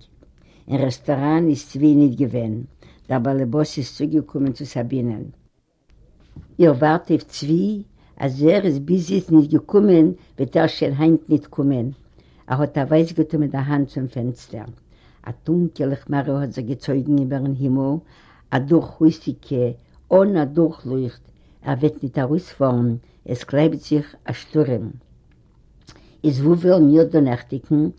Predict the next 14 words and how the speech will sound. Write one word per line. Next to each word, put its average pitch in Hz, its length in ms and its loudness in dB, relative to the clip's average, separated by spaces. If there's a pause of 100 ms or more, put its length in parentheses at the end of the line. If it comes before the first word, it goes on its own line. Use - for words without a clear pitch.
(200)
האט - 140 -4
סאבינע 151 460 2
א - 20 2
פרעה 147 220 -4
געטאן. 147 480 -2 (1160)
דער 165 120 2
בעל־הבית 165 600 2
האט 156 100 -4
א 151 80 2
ציג 170 260 -2
געטאן 165 260 2
מיט 143 120 2
די 139 60 2
אקסלען 156 680 2